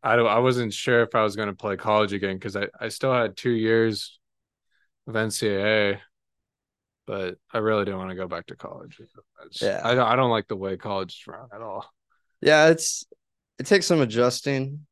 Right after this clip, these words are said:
Speaker 2: I think a lot of guys, they end up, I mean, at least for me, I mean, I hate, you, you knew the story. I hated my junior college. It was bad. It was a bad fit for me. And then,
Speaker 1: Yeah.
Speaker 2: but I ended up, I mean, the, the school I went to now, that I'm at now, I ended up getting fortunate that I did like it.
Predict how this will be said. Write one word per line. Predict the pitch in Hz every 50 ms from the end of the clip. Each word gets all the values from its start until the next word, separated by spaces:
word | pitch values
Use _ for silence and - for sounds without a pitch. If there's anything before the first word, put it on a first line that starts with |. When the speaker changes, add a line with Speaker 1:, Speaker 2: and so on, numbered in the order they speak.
| _ _ _ _ -
Speaker 2:
I | 135 139
think | 156 165 156 131
a | 139 135
lot | 127 123 127 127
of | 131 120
guys, | 127 127 127 123 120 117 113 117
they | 123 120 120 117 120
end | 120 120 113
up, | 120 117 117 117 113 - _ _ _ _ -
I | -
mean, | 127 123 120 120
at | 127 127 123
least | 127 123 117 -
for | - 123 113
me, | 113 113 113 117 117 120 131 135 - _ _ -
I | - 117
mean, | 117 113
I | 113 120 117
hate, | 117 123 113 110 127
you, | 147 143
you | 127 147 165 160
knew | 123 120 113
the | 113
story. | - - - 110 110 117 123
I | 127
hated | 120 110 101 104 95 107
my | 107 98 107
junior | 101 107 107 110 110 110
college. | - - 110 110 113 113 113 110 113 - - _ _ _ _ _ _ _ _ _ _
It | -
was | 135 120 104
bad. | 104 107 107 104 104 107 113
It |
was | 151 147 151
a |
bad | 120 120 113 117 110 113
fit | - - 117 110 -
for | - 117
me. | 113 113 113 113 110 - _ _ _ _ _
And | - 113 113
then, | 113 113 110 -
Speaker 1:
Yeah. | 95
Speaker 2:
but | 110 135
I | 127 127
ended | 135 135 135 131
up, | 127 123 117 -
I | 139 131
mean, | 131 127 123
the, | 123 123 127 131
the | 135
school | 123 - - 156
I | 143 127
went | 123 123 120 120
to | - 131 120
now, | 113 117 113 110 104 - -
that | 120 123 120
I'm | 117 117 117
at | 113 110 113
now, | 117 113 113 113 113 113
I | 113 117 113
ended | 113 110 113
up | 110
getting | - 117 113 110
fortunate | - - 120 117 110 - - 117 110 110 104 107
that | 113 110
I | 113 113 117
did | 117 117 120 113
like | 117 120 123 120
it. | 131 127 131 -